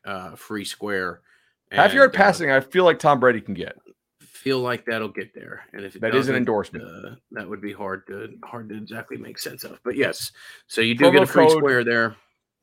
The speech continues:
Speaker 2: Oh, sorry.
Speaker 1: Is it Nolecast or Nolecast a hundred?
Speaker 2: Promo code
Speaker 1: I'm sorry.
Speaker 2: Nolecast.
Speaker 1: Nolecast.
Speaker 2: Yes.
Speaker 1: Thank you.
Speaker 2: Promo
Speaker 1: So.
Speaker 2: code Nolecast. You get your one hundred percent deposit match up to one hundred dollars. It's pretty awesome. Just download the app. I, I enjoy playing with it. It's a good time.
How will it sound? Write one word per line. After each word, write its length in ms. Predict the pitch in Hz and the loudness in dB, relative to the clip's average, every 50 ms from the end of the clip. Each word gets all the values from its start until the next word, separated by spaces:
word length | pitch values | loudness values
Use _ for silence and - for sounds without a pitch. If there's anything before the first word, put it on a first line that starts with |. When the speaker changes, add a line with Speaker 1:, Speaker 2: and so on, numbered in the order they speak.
| _ _ _ - _ _ _ - | _ _ _ -20 _ _ _ -10
Speaker 2:
Oh, 120 | 101 92 | -10 -10
sorry. 200 | - - 101 123 | -6 -4 -2 -2
Speaker 1:
Is 60 | 131 | 2
it 20 | 135 | 6
Nolecast 600 | 160 214 233 226 233 226 220 233 233 - - - - - - | 6 6 6 4 -2 -2 -2 -4 -6 -8 -10 -12 -16 -8 -6
or 80 | 120 | -2
Nolecast 400 | 123 143 143 127 139 131 120 - | 0 0 0 0 -2 -4 -4 -4
a 20 | 104 | -2
hundred? 300 | - - 165 190 202 190 | 2 2 2 2 2 0
Speaker 2:
Promo 20 | |
code 180 | 185 190 185 165 | 0 0 0 0
Speaker 1:
I'm 100 | 160 139 | 0 0
sorry. 200 | 123 82 95 87 | 0 -2 -6 -6
Speaker 2:
Nolecast. 240 | - - - - _ _ _ _ _ _ _ | -8 -10 -18 -20 _ _ _ _ _ _ _
Speaker 1:
Nolecast. 340 | 107 113 120 110 - 107 101 | -4 -2 -2 -2 -4 -6 -10
Speaker 2:
Yes. 160 | 104 - - - | -10 -10 -10 -6
Speaker 1:
Thank 240 | 113 110 101 - - | -6 -6 -6 -8 -12
you. 120 | 139 135 _ _ _ | -18 -20 _ _ _
Speaker 2:
Promo 160 | - 139 143 | -6 -4 -4
Speaker 1:
So. 80 | 147 139 | -4 -2
Speaker 2:
code 200 | - 147 135 123 | -2 -2 -2 0
Nolecast. 640 | 123 117 110 - 117 107 104 101 101 - - _ | -2 -4 -4 -2 -2 -2 -2 -2 -4 -8 -18 _
You 120 | 101 98 | -18 -12
get 160 | 95 107 98 - | -12 -12 -12 -10
your 100 | 95 95 | -12 -12
one 240 | 98 95 123 131 | -4 -2 -2 -2
hundred 180 | 123 131 123 117 | -2 -4 -6 -8
percent 360 | - 110 - - 117 104 - _ _ _ _ _ _ _ | -10 -12 -10 -8 -8 -8 -8 _ _ _ _ _ _ _
deposit 460 | _ 101 - - 110 110 107 107 - - | _ -18 -6 -4 -4 -4 -4 -6 -12 -10
match 340 | 95 98 95 92 - - _ _ _ - | -10 -8 -8 -10 -10 -16 _ _ _ -8
up 140 | 113 110 - | -6 -6 -6
to 100 | - - | -10 -12
one 160 | 104 110 104 | -10 -10 -10
hundred 180 | 98 104 98 95 | -8 -10 -12 -10
dollars. 460 | 85 95 90 90 87 87 90 - - _ _ _ _ _ _ _ _ _ _ | -8 -8 -6 -6 -6 -8 -10 -12 -18 _ _ _ _ _ _ _ _ _ _
It's 100 | _ _ | _ _
pretty 160 | 139 123 113 | -6 -2 -2
awesome. 240 | 107 107 101 - 101 | -2 -2 -4 -6 -12
Just 140 | 95 85 - | -12 -8 -6
download 260 | 110 107 104 101 92 | -6 -4 -4 -6 -6
the 140 | 87 92 90 | -6 -6 -6
app. 180 | 90 87 85 - | -6 -6 -6 -4
I, 160 | 98 113 110 - _ _ _ _ - | -4 -4 -4 -6 _ _ _ _ -2
I 80 | 185 | -2
enjoy 220 | 202 190 170 160 131 | -2 0 0 -2 0
playing 260 | - 131 123 120 117 | 0 0 0 0 0
with 120 | 117 117 | -2 -4
it. 100 | 117 - - _ _ _ _ _ | -4 -6 -10 _ _ _ _ _
It's 180 | 127 131 131 | -6 -6 -4
a 40 | 127 | -6
good 160 | 117 117 101 | -8 -8 -8
time. 400 | - 107 98 95 95 92 92 90 | -6 -8 -8 -8 -8 -10 -12 -14